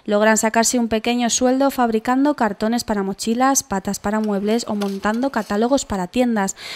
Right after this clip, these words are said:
Todo ello a través de empresas que encomiendan trabajos sencillos a cambio de pequeñas remuneraciones. También se ofrece psicoterapia de grupo para las personas que lo necesiten.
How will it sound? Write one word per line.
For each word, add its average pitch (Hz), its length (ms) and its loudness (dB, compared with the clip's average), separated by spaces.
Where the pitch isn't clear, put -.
Todo 247 200 2
ello 254 180 6
a 247 60 4
través 240 360 4
de 247 60 2
empresas 262 640 2
que 226 140 -2
encomiendan 220 600 0
trabajos 226 400 0
sencillos 233 540 0
a 214 80 -2
cambio 254 320 0
de 214 100 0
pequeñas 226 460 -2
remuneraciones. 190 960 -2
También 247 380 2
se 202 100 -2
ofrece 202 460 -2
psicoterapia 202 760 0
de 208 120 0
grupo 196 340 -2
para 202 200 0
las 190 200 -4
personas 262 500 -2
que 269 120 -2
lo 269 100 2
necesiten. - 520 -4